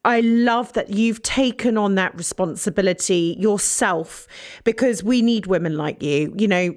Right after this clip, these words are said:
everyone that's listening to this absolutely needs to feel that, like you've created the Stack world that has, you know, people's back, you have our back. And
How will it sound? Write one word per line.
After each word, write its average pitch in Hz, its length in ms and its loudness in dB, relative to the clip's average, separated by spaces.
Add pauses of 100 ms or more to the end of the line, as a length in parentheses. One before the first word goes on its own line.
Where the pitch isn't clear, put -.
(120)
everyone 214 400 2
that's 190 200 -2
listening 170 500 -2
to 185 120 -4
this 156 460 0 (340)
absolutely 214 800 -2
needs 196 320 0
to 202 100 -4
feel 196 380 0
that, - 320 -6 (400)
like 214 400 0
you've 208 220 -2
created 220 460 0
the 185 60 -8
Stack - 400 -4
world 180 380 2
that - 160 -2
has, 202 500 -2
you 196 140 -4
know, 180 180 0
people's 180 520 -4
back, - 360 -2 (120)
you 214 340 2
have 202 240 -2
our 196 240 0
back. - 540 -2 (160)
And 190 520 0